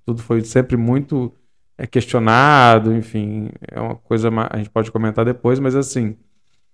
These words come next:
ou havia umas, alguns avanços acontecendo, e aí o governo Temer já começa realmente com uma ruptura, com uma, uma quebra que vai se aprofundar no Bolsonaro. Então, eu queria saber, assim, hoje, como é que você vê, como estamos nas universidades,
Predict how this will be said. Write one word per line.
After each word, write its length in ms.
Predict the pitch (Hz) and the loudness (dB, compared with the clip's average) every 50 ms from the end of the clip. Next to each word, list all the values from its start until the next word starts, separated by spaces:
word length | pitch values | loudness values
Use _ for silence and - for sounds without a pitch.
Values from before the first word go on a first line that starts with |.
| _ _ _ _ _ _ _ _ _ _ _ _ _ _ _ _ _ _ | _ _ _ _ _ _ _ _ _ _ _ _ _ _ _ _ _ _
ou 320 | - 127 139 147 165 180 | 4 6 6 6 6 6
havia 500 | 160 135 135 123 117 131 160 180 180 180 | 6 6 6 4 4 4 6 6 8 6
umas, 600 | 170 165 160 151 143 135 127 127 123 - - - 120 | 6 4 2 2 0 0 0 -2 -4 -6 -10 -8 -4
alguns 400 | 127 120 120 117 123 139 143 127 | -2 0 0 0 -2 -2 -2 0
avanços 480 | 131 123 110 120 117 117 113 117 - | 0 0 0 -2 -2 -2 -4 -6 -8
acontecendo, 680 | 127 - - 139 139 143 - - 135 139 147 156 160 165 | -10 -10 -8 -10 -10 -10 -8 -6 -4 -4 -2 -2 -2 -2
e 60 | 160 151 | -2 -2
aí 180 | 143 135 135 | 0 0 0
o 60 | 143 | -2
governo 300 | 131 131 123 131 135 139 | -2 -2 0 0 0 0
Temer 360 | 131 - - 120 123 131 131 117 | -2 -2 -2 -2 -2 -2 -4 -4
já 160 | 120 127 127 | -4 -4 -4
começa 640 | - 127 123 117 110 113 117 113 - - 131 131 - _ _ _ _ _ _ _ _ _ _ _ _ _ | -6 -6 -4 -2 -2 -2 -4 -4 -8 -10 -10 -12 -12 _ _ _ _ _ _ _ _ _ _ _ _ _
realmente 440 | - 107 113 113 113 110 110 110 - | -4 -2 0 0 2 0 0 -2 -4
com 80 | - 120 | -6 -6
uma 200 | 123 120 123 120 | -6 -4 -4 -4
ruptura, 680 | 113 123 123 120 - - 123 117 123 139 139 123 113 113 | -4 -6 -8 -10 -6 -2 0 2 2 4 4 2 2 0
com 140 | - 120 | -4 -6
uma, 220 | 113 110 113 117 - | -8 -6 -6 -8 -8
uma 240 | - 117 117 117 117 | -8 -8 -6 -6 -4
quebra 260 | - 117 117 117 120 | -2 -2 -2 -2 -2
que 80 | 120 | -2
vai 180 | 120 123 127 127 | 0 2 2 2
se 100 | - - | 0 -4
aprofundar 680 | 135 - - 139 135 - - 160 156 135 123 120 123 | -8 -6 -6 -8 -8 -6 -8 -4 0 2 2 2 2
no 60 | 123 | 2
Bolsonaro. 520 | 123 120 123 120 - - 147 123 113 107 104 | -2 -2 -4 -6 -6 -6 -6 -4 -4 -4 -6
Então, 140 | - 120 117 | -6 -8 -4
eu 40 | |
queria 180 | 117 113 117 120 | -2 0 0 0
saber, 280 | 117 123 123 117 120 123 | 0 -2 0 0 0 0
assim, 280 | 117 - 127 120 113 - _ _ _ _ _ _ _ _ | 0 -2 -4 -6 -6 -8 _ _ _ _ _ _ _ _
hoje, 480 | - 131 143 147 135 113 98 107 107 104 | 4 6 8 8 6 6 4 0 -4 -4
como 180 | - - 120 | -4 -6 -6
é 60 | 123 | -6
que 80 | 123 - | -6 -4
você 100 | - 127 | -4 -2
vê, 100 | 113 113 | -2 -2
como 220 | 113 - 139 143 | -2 -4 -4 -4
estamos 540 | 143 139 143 - - 127 117 110 110 107 101 | -4 -6 -6 -4 -2 -2 0 0 -2 -4 -4
nas 140 | 110 110 104 | -4 -4 -2
universidades, 840 | 107 110 110 107 107 107 - - 107 107 107 107 104 104 - - - | -2 -2 -2 -4 -4 -6 -6 -4 -2 -2 -2 -2 -4 -8 -12 -20 -20